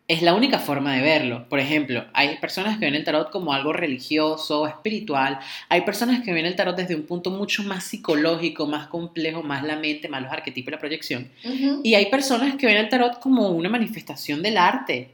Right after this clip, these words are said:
Speaker 1: y de, de la cultura detrás de, de esas cartas.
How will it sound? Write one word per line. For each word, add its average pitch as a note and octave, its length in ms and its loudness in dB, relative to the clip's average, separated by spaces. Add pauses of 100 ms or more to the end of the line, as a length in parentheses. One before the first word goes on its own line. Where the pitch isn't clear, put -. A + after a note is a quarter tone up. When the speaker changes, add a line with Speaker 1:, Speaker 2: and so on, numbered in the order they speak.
Speaker 1:
y E3 260 0
de, C#3 400 2
de C#3 240 2
la C#3 240 0
cultura D#3 560 0
detrás F#3 540 4
de, D#3 240 4
de D#3 140 4
esas - 220 -6
cartas. C#3 520 2